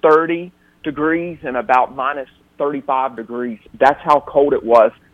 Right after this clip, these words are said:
So that cold air that developed over northern Canada is moving our way and will be here, uh, beginning on Sunday and pretty much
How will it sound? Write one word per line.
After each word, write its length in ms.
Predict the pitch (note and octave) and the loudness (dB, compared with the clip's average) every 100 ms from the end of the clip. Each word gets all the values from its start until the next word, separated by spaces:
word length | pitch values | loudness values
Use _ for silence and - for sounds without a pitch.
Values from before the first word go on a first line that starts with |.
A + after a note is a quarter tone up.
| - | -4
So 100 | A#2+ | 0
that 340 | G#2+ D3+ D3+ | 4 6 4
cold 260 | - E3+ D#3+ | 2 0 2
air 280 | D#3 D#3 D3+ | 0 0 0
that 220 | A#2+ - | -4 -6
developed 460 | B2 C3+ C#3+ C#3+ C#3+ | -2 0 0 -2 -6
over 260 | C3+ B2 | -8 -8
northern 400 | A#2+ C3 C#3 A2+ A#2 | -8 -8 -8 -10 -8
Canada 520 | C3+ C#3 B2+ C3 C3 _ _ - | -4 -2 0 0 -2 _ _ -20
is 100 | G2+ | -14
moving 380 | A#2+ B2+ B2 A#2+ | -8 -8 -6 0
our 180 | A#2+ A2+ | 2 2
way 280 | A#2 A#2+ A#2+ | 2 0 0
and 200 | A2+ G#2 | -6 -2
will 180 | B2+ B2+ | -2 -2
be 220 | B2+ B2+ | -4 -8
here, 420 | C3 B2 A2 A2+ - - _ - | -8 -4 -4 -4 -8 -20 _ -10
uh, 80 | |
beginning 480 | G#2 A#2 F3+ F#3 G3+ | -4 4 6 6 4
on 220 | F3 F3 E3 | 2 0 -2
Sunday 460 | F3+ E3+ E3 D#3 D#3 | 2 4 4 4 2
and 180 | A2 A#2+ | -4 -12
pretty 180 | - G3 | -14 -10
much 300 | D#3 C3+ | -10 -10